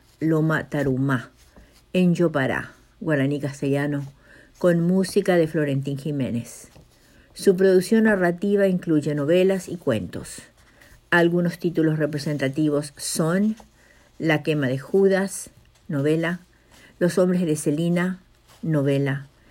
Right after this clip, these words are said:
cuentos, microcuentos y anticuentos, Memoria adentro, otra novela, Los habitantes del abismo,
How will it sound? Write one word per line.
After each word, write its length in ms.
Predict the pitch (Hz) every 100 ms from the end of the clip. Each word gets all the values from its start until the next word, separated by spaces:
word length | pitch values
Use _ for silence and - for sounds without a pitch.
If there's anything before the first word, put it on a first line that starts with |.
| - _ -
cuentos, 560 | 196 208 196 202 190
microcuentos 880 | 175 156 151 147 151 147 151 143 -
y 140 | 160 151
anticuentos, 840 | 131 127 127 165 160 160 165 156 - - - - _ _ _ _ _ _
Memoria 680 | 170 165 160 151 147 151 135
adentro, 600 | 151 175 175 160 165 165 160 _ -
otra 260 | 147 135
novela, 500 | 127 131 156 156 160 156 _ _ _ _ -
Los 320 | 180 180 180
habitantes 540 | 175 170 170 180 190 185
del 120 | 160
abismo, 640 | 151 170 165 180 175 180